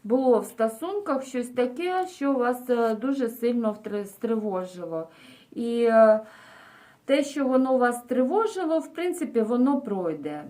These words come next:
І, е, карта підказка, от вона вам говорить, що приготуйтесь, процвітання прийде.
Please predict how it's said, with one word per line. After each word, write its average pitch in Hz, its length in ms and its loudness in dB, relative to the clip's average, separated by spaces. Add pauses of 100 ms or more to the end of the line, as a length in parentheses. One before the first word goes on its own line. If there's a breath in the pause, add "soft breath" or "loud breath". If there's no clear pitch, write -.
(1300 soft breath)
І, 269 140 0
е, 233 420 0
карта 247 320 2
підказка, 226 760 -2
от 175 240 -10
вона 196 400 -6
вам 170 280 -8
говорить, 180 480 -6
що 175 160 -16
приготуйтесь, 170 800 -8
процвітання 247 1000 -2 (440 loud breath)
прийде. 156 580 -8